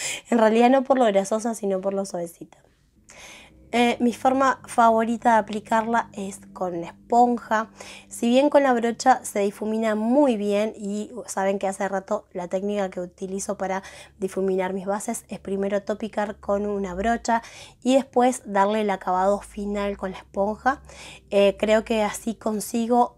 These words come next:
lo mejor de los, de las dos herramientas. Eh, consigo, eh, una,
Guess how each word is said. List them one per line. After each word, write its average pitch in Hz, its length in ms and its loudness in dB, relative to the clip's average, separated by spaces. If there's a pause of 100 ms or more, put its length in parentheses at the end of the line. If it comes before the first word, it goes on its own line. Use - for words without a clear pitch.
lo 208 260 -2
mejor 240 360 0
de 254 140 2
los, 202 240 -4
de 196 120 -4
las 196 140 -6
dos 196 180 -4
herramientas. 226 760 0 (420)
Eh, 190 220 2
consigo, 233 840 2
eh, 180 500 -2
una, 202 760 -2